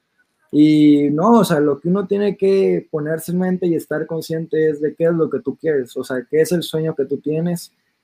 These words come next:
y, pues, no darse por vencido, ¿no? O sea, a lo mejor algunos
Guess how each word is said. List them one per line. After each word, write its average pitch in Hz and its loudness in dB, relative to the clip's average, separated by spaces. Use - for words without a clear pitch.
y, 139 4
pues, 143 2
no 180 2
darse 190 4
por 160 0
vencido, 143 -2
¿no? 147 -6
O 156 -6
sea, 139 -6
a 160 0
lo 160 4
mejor 156 2
algunos 180 2